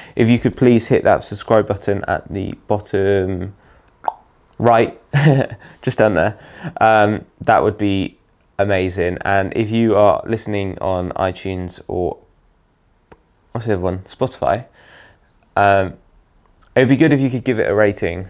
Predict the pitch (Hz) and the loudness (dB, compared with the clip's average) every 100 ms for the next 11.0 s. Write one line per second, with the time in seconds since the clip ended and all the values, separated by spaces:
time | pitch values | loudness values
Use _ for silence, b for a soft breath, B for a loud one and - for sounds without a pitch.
0 | - 107 110 127 117 98 87 82 90 87 | -10 -6 -6 -2 -2 0 0 0 0 -4
1 | - - 104 95 92 92 85 87 90 87 | -12 -6 -6 -4 -6 -6 -4 -4 -2 -4
2 | - 90 - - 85 71 - - - - | -4 -8 -8 -8 -8 -8 -10 -16 -20 -8
3 | 104 - 107 - 110 107 104 92 87 - | -6 0 2 2 2 0 2 2 0 -2
4 | 85 - - - - _ _ _ _ - | -6 -6 -10 -14 -20 _ _ _ _ -4
5 | 95 87 87 95 _ _ _ _ _ _ | -4 -2 -6 -14 _ _ _ _ _ _
6 | _ _ _ - B B B B B B | _ _ _ -20 B B B B B B
7 | B B B _ - 113 95 98 - 135 | B B B _ 0 4 2 2 2 4
8 | 147 151 143 151 107 92 92 104 113 - | 6 6 6 4 4 4 4 2 0 0
9 | 110 107 113 110 104 104 98 95 92 90 | 2 4 4 4 4 2 2 -2 -4 -6
10 | - 98 - 117 101 - 113 104 98 101 | -6 -8 0 0 0 -4 -4 -2 -2 -8